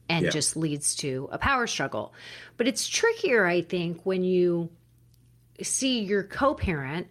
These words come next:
Speaker 1: an adult,
Speaker 2: Yeah.
Speaker 1: show up in a dysregulated place. Um, like, how do, 'cause I always say, like, like, here's the thing.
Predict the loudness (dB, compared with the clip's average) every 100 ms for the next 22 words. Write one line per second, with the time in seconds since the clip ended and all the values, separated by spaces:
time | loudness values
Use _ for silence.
0 | _ _ 2 4 2 2 2 4 4 2
1 | 0 -8 -16 _ -20 _ -2 0 0 -2
2 | 2 4 6 4 4 2 2 0 0 -2
3 | 0 0 0 0 0 -2 -6 -4 -4 -2
4 | -4 -6 -14 -18 _ _ _ _ _ _
5 | 2 4 4 4 2 -2 -8 _ -20 -20
6 | _ -2 0 2 4 4 2 -2 -2 -4
7 | -4 0 2 2 0 2 2 4 2 0
8 | -4 _ _ _ -2 -2 0 -2 -2 -2
9 | -4 0 2 2 -2